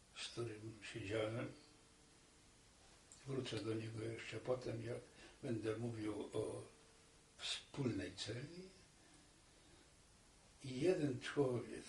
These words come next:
na koniec tej relacji, który wywarł na mnie także wrażenie, to był Tadeusz Zawadziński,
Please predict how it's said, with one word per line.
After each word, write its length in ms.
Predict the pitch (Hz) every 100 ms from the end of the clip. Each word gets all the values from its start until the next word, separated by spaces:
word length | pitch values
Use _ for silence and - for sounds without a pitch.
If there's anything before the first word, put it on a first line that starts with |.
| - -
na 160 | 120 120
koniec 580 | - 147 135 135 - -
tej 320 | 151 151 151
relacji, 760 | 147 147 139 120 - - - - - - - - - - -
który 260 | 127 127
wywarł 360 | 143 147 147 143
na 180 | 147 143
mnie 200 | 143 147
także 420 | 147 143 - 151 147 - - - - - -
wrażenie, 640 | 147 139 123 120 117 117 -
to 100 | 123
był 180 | 123 123
Tadeusz 600 | 107 117 143 151 139 143
Zawadziński, 920 | 120 117 117 127 127 - - 156